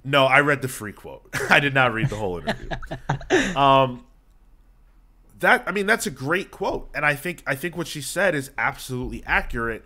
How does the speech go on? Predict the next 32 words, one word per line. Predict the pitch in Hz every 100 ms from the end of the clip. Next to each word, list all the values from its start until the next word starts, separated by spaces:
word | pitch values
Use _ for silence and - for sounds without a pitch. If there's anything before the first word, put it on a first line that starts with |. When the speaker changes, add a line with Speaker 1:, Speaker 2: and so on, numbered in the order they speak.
| - - - - -
Speaker 1:
But | 147
who's | 131 165 220 226 180
responsible | 180 - 165 185 185 147 139
for | 135
solving | 131 - 135 131 131
the | 127
problem? | - 151 170 92 - - -
If | 135 131
it's | 139 143
not | 160 196 143
Lunar, | 151 143 156 - - - - - - - - -
if | 131
it's | 135 123
not | 180 156
Diamond, | 147 151 143 139
everybody | 139 180 262 190 208 196
was | 139
blaming | 101 143 170 165
Diamond | 143 185 123 98
Speaker 2:
Mm. |
Speaker 1:
three | 98 135
years | 160 170
ago, | 131 107 98 98 - -
saying | - 151 139
they | 135
were | 156 160
a | 143
major | 120 139 151 147 135
reason | 143 131 131
why | 117 113
comics | - 123 131 127 110
were | 113 117 113